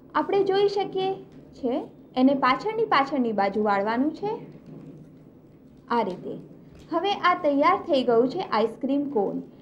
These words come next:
એને ઉપરથી થોડુંક વાળી દેવાનું, પછી ખોલી નાખવાનું. એનાથી આપણને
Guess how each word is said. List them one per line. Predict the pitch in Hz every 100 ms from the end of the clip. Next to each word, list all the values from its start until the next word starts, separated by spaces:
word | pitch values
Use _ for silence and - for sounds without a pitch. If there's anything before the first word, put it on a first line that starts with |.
| - -
એને | 359 466
ઉપરથી | - 285 381 415 466
થોડુંક | 480 - 349 415 453 427
વાળી | 247 214 208
દેવાનું, | 196 196 196 226 403 605 - - - - - - - _ - - - - - - -
પછી | 262 262 415
ખોલી | 415 480 440
નાખવાનું. | 294 214 214 208 185 - - - -
એનાથી | 294 349 539 - 427
આપણને | 339 302 320 339